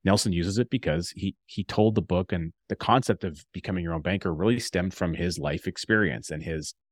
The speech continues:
what he recognized and saw based on the things that he had learned in being Green Forster,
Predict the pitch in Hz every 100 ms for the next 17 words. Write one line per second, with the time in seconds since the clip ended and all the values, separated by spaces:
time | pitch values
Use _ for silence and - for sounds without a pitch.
0 | _ _ _ 92 101 - 107 92 107 104
1 | 95 95 90 90 85 - 117 98 80 76
2 | - _ _ _ _ - 98 - 92 85
3 | - 101 95 98 104 90 98 98 85 92
4 | 82 90 87 85 87 - 90 - 95 -
5 | 107